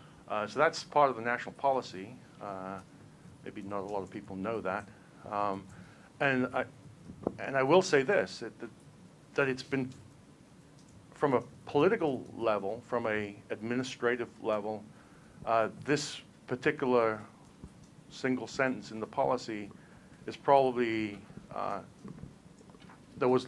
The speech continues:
less follow through than in all of the ele-, other elements of the, of the policy. Uh, and I think,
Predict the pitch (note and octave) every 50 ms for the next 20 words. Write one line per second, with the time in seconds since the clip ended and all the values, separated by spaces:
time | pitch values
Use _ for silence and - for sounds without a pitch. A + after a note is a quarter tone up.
0 | - - B2 A#2+ B2 C3 C3+ C#3+ D3+ D3 - - - - - - - - - -
1 | C#3 C#3 C#3 C3 A#2+ B2 - B2 A#2 A2 G#2 G#2+ A2 G#2 A2 G#2 G#2 G#2+ G#2+ A#2
2 | A#2 A#2 A#2 A2+ A2 G2+ F#2+ A2 - - A2+ G2+ G2+ F#2+ E2 - - - A2+ G#2+
3 | G#2+ G2 - A2 A2 G#2 G2 G2 F#2 - - G#2 F#2+ - - - - - - -
4 | - - A2 G2 G2 - - - G#2+ G#2 G2 F2+ - - G2+ F#2+ - - - -
5 | - - - - - - - - - G#2 G2+ - - - - C3 C3 C3 B2+ -
6 | F3 D#3 B2 -